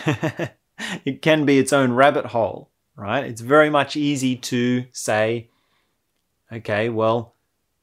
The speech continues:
everything's meaningless. Everything's pointless. There's no point in finding something. There's no point in working on something.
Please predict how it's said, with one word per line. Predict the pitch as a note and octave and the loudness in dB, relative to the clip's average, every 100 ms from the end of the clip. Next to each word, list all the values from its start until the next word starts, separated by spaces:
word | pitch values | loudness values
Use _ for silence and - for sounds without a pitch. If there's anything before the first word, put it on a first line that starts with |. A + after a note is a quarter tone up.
| _ _ - | _ _ -2
everything's | D3+ D#3 D3+ D#3+ C3+ | 0 2 2 0 0
meaningless. | F3+ F3+ C#3 F2+ - - _ _ _ _ _ _ _ _ _ | 0 2 -2 -4 -8 -12 _ _ _ _ _ _ _ _ _
Everything's | C3+ C3+ C#3+ C#3+ | -4 -2 -2 -4
pointless. | - D3 D#3 A#2+ G#2+ - - - _ _ _ _ _ - | -2 0 0 -2 -6 -8 -12 -18 _ _ _ _ _ -12
There's | A#2+ | -2
no | D3 E3+ | 2 2
point | - D#3+ D3+ | 2 2 2
in | C3+ | -4
finding | A#2 D3 C#3+ C3+ B2 | 2 4 4 0 -6
something. | A#2+ G#2+ G#2+ | -8 -10 -12
There's | G#2+ A2 | -10 -2
no | C3+ | 0
point | C3+ C#3+ C#3+ | 0 0 0
in | C3 A#2 | -2 0
working | A#2+ C3+ D3+ - A2 | 4 6 4 0 -6
on | G#2 | -6
something. | G2+ A2 G2+ G2 B2+ | -6 -8 -10 -16 -18